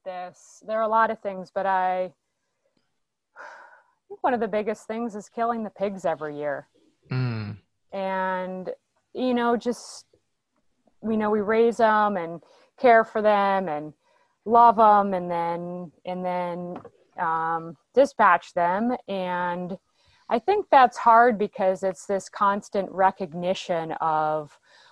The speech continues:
Speaker 1: life and death, or this yin and yang, and how you have to have one for the other. And,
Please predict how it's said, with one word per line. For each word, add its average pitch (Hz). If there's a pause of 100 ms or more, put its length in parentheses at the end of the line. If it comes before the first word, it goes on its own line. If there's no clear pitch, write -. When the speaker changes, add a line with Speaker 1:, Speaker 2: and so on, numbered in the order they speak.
(120)
Speaker 1:
life 180
and 165
death, 160
or 147
this 156
yin 165
and 160
yang, 156
and 147
how 160
you 156
have 160
to 180
have 160
one 160
for 156
the 151
other. 156
And, 151